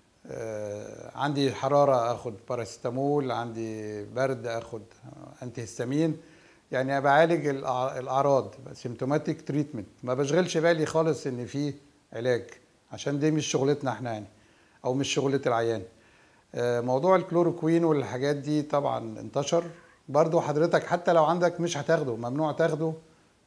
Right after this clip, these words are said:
غير بإذن معين أو مرحلة معينة من المرض. لكن طول ما أنا عيان أنا بعزل نفسي، باخد الحاجات العادية، السوائل والأكل الخفيف والراحة التامة،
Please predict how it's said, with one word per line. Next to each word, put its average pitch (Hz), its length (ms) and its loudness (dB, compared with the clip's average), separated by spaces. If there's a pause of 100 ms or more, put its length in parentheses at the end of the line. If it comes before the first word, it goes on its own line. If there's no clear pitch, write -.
غير 151 180 6
بإذن 143 480 2
معين 151 340 4
أو 151 320 2
مرحلة 151 540 4
معينة 147 440 2
من 123 160 -4
المرض. 123 360 -2 (680)
لكن 135 260 -4
طول 185 180 0
ما 185 100 6
أنا 175 100 6
عيان 156 380 6
أنا 139 180 2
بعزل 139 340 4
نفسي، 165 540 0
باخد 131 420 -2
الحاجات 127 440 -4
العادية، 123 400 0
السوائل 131 500 2
والأكل 131 340 -2
الخفيف 143 540 -4
والراحة 135 300 -2
التامة، 151 500 -2